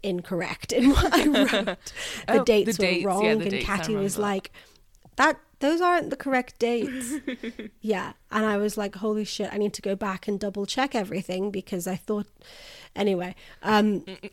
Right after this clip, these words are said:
Speaker 1: we're back and that's what matters. Um, and this time I've actually written it, it out nice and prettily for everyone. I tried
Speaker 2: Yay.
Speaker 1: to just, you know, wing it. I was like, "Yeah, I'ma just write some notes and read from my notes."
Speaker 2: <laughs>
Speaker 1: Terrible idea.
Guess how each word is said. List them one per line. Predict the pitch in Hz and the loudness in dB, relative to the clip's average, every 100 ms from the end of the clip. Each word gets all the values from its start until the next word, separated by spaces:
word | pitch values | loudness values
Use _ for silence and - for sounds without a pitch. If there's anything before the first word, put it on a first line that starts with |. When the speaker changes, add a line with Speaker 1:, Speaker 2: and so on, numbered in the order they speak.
| 220 | -2
Speaker 1:
we're | 294 | 0
back | 320 220 220 - | 2 2 0 -2
and | 226 214 | -2 -2
that's | 208 - | -4 -4
what | 247 | -2
matters. | 202 180 156 190 185 202 - | 0 -2 -2 -4 -4 -6 -8
Um, | 214 180 185 | -6 -4 -2
and | 185 175 | -2 -4
this | - 208 - | -2 -4 -2
time | 254 247 262 | 2 4 4
I've | 254 | 4
actually | 247 - - 269 | 0 -2 -6 -4
written | 226 247 277 | -4 -4 -4
it, | 277 - | -4 -6
it | 262 | -6
out | 277 269 262 | -4 -4 -4
nice | 277 277 302 | -4 -2 -2
and | 285 | -2
prettily | 320 302 220 202 190 | -2 -2 -2 -4 -2
for | 190 185 | -2 -2
everyone. | 190 202 214 233 | 0 2 4 2
I | 226 208 | 2 0
tried | 190 247 247 | 4 4 4
Speaker 2:
Yay. | 170 | 0
Speaker 1:
to | 226 | -2
just, | 202 208 - - - - - - | 0 -2 -2 -8 -14 -14 -20 -6
you | 208 202 | 2 6
know, | 196 190 - - | 6 4 0 -6
wing | 196 214 269 | 6 8 8
it. | 190 185 | 6 2
I | 208 | 2
was | 208 | 2
like, | 220 220 | 0 2
"Yeah, | 254 220 185 | 4 4 2
I'ma | 240 208 | 2 0
just | 180 190 - | -2 -8 -2
write | 196 220 | 0 0
some | - 254 240 | 2 2 4
notes | 285 233 196 240 | 6 6 4 -6
and | 202 | -2
read | 208 214 | 0 0
from | 214 220 | 0 0
my | 226 | 2
notes." | 247 262 214 - - | 4 2 2 -4 -4
Speaker 2:
<laughs> | |
Speaker 1:
Terrible | - 311 247 196 180 | 2 4 4 4 2
idea. | 165 160 156 175 | 0 2 0 0